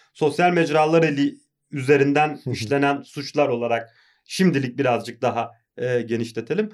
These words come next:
Speaker 1: Hala benim, benim kanaatim maalesef biz bu alanı böyle hani internet ilk çıktığında, yaygınlaştığında tırnak içerisinde sanal dünya diyorduk ya, hala sanal bir şey olarak düşünüyoruz ve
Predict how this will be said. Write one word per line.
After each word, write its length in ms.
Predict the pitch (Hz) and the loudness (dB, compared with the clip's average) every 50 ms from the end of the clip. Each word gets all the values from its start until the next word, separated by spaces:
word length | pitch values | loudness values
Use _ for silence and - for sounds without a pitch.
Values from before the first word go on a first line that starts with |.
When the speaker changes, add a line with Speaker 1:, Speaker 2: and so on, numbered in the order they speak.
| - _ _ _ | -16 _ _ _
Speaker 1:
Hala 460 | - - 208 226 226 214 202 180 160 151 | -2 0 0 2 2 2 0 0 0 2
benim, 640 | 165 170 175 185 180 185 202 185 170 160 151 151 143 - - | 2 2 4 4 2 2 0 -2 -8 -10 -10 -12 -12 -14 -16
benim 460 | - 139 131 131 143 156 180 185 180 | -14 -8 0 2 2 2 2 0 0
kanaatim 460 | - 165 156 147 139 143 139 - 165 | -2 -2 -2 0 -2 -4 -4 -4 -4
maalesef 460 | 165 165 165 160 151 156 156 151 139 | -2 0 0 0 -2 -2 -6 -10 -10
biz 180 | 143 147 135 135 | -10 -14 -10 -4
bu 100 | 143 156 | 0 0
alanı 320 | 151 143 143 143 147 135 | 2 2 0 0 -2 -2
böyle 200 | 131 139 143 139 | -2 -2 -2 0
hani 260 | 131 131 139 143 135 - - _ _ - | -2 -2 -2 -4 -6 -8 -14 _ _ -4
internet 500 | 143 139 139 - 143 143 143 147 - 165 | -2 -2 0 0 0 0 0 0 -4 -6
ilk 120 | - - | -12 -12
çıktığında, 560 | - - _ - 143 139 139 139 139 139 - - _ _ _ _ - | -14 -16 _ -8 -6 -4 -2 -2 -4 -4 -6 -12 _ _ _ _ -4
yaygınlaştığında 960 | 123 123 131 135 135 139 139 135 135 131 131 - 139 135 131 139 135 123 - | 0 2 2 2 2 0 -2 -2 -2 -4 -4 -6 -6 -4 -2 -2 -4 -4 -8
tırnak 300 | - - 139 139 143 143 | -8 -4 0 0 0 0
içerisinde 340 | - - 147 135 127 131 131 | 0 -4 -4 -4 -4 -6 -8
sanal 460 | 127 - - 139 139 147 151 151 143 | -8 -4 -4 -2 2 2 2 2 0
dünya 340 | 139 143 139 139 139 139 135 | 0 -4 -2 0 -2 -2 -2
diyorduk 360 | 139 147 165 165 214 - - | -6 -8 -8 -10 -10 -10 -4
ya, 200 | 151 117 101 - - _ _ _ _ | -4 -4 -4 -4 -8 _ _ _ _
hala 300 | - 190 190 185 180 180 | 0 0 2 2 2 0
sanal 340 | - 160 156 160 160 147 143 | 0 0 2 2 2 0 0
bir 60 | 139 | -8
şey 240 | 127 - 156 143 127 | -6 -4 -2 0 0
olarak 460 | 107 110 104 104 101 - _ _ _ _ _ _ _ _ _ _ _ _ _ _ _ - 117 | 0 -2 -2 -4 -6 -8 _ _ _ _ _ _ _ _ _ _ _ _ _ _ _ -14 -12
düşünüyoruz 720 | 120 117 - 131 123 123 120 127 151 180 208 185 165 160 | -12 -10 -10 -6 -6 -4 -2 -2 0 -2 -2 -4 -2 -2
ve 220 | 170 170 - - | -2 -2 -2 -6